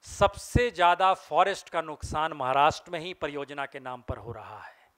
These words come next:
सबसे विकट स्थिति उन जगहों पर सबसे ज्यादा है जो सबसे डेवलप स्टेट है।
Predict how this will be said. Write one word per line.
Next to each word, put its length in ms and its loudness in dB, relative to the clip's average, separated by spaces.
सबसे 520 0
विकट 500 0
स्थिति 720 -10
उन 140 -6
जगहों 380 2
पर 160 2
सबसे 360 -8
ज्यादा 360 0
है 100 0
जो 120 -4
सबसे 380 -8
डेवलप 500 -2
स्टेट 420 -18
है। 100 -18